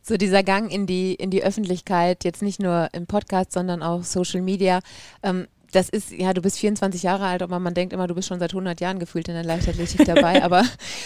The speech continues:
Speaker 1: für mich bist du natürlich so eine der, dieser Digital Natives, also sozusagen aufgewachsen mit den ganzen sozialen Netzwerken. Gehört, ähm, Social Media und Leistungssport auf dem Niveau, wie du es betreibst, irgendwo auch,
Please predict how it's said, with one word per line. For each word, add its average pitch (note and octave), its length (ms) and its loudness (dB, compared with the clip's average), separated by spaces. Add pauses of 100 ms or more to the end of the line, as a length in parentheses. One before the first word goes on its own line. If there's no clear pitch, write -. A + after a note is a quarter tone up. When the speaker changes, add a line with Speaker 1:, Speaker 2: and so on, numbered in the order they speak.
(160)
Speaker 1:
für B3 140 6
mich B3+ 200 4
bist B3 220 0
du B3+ 40 6
natürlich B3 360 4
so A#3+ 80 4
eine A3+ 280 6
der, G#3+ 280 6
dieser G#3 320 2
Digital A#3 500 0
Natives, G#3 600 2
also F3+ 320 2 (180)
sozusagen G3+ 540 4
aufgewachsen F3+ 760 2
mit E3 140 -4
den D#3+ 120 -4
ganzen E3 320 -4
sozialen D#3+ 500 -2
Netzwerken. D#3 520 -2 (300)
Gehört, G#3 480 2
ähm, A3 320 4 (640)
Social A#3+ 380 0
Media B3 340 2
und F#3+ 100 0
Leistungssport A#3 840 2
auf - 160 -2
dem G#3+ 160 0
Niveau, G#3 280 -2
wie G3+ 100 -4
du G#3 100 -2
es - 80 -6
betreibst, G3+ 480 -6
irgendwo G3+ 260 -4
auch, - 320 -6